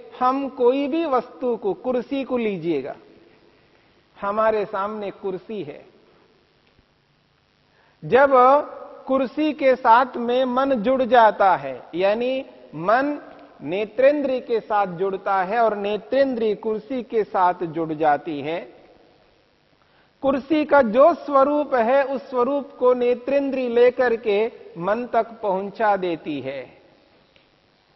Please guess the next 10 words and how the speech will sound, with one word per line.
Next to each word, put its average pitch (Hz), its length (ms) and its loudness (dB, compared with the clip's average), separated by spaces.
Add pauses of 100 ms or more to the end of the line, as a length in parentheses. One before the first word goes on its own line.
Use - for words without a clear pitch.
(680)
अब 254 160 6
मन 277 400 2
में 269 280 0
उस 285 200 -6
कुर्सी 285 560 -4
का 277 200 2
स्वरूप 269 580 -2
आ 254 300 2
जाता 196 420 2
है, 139 200 -12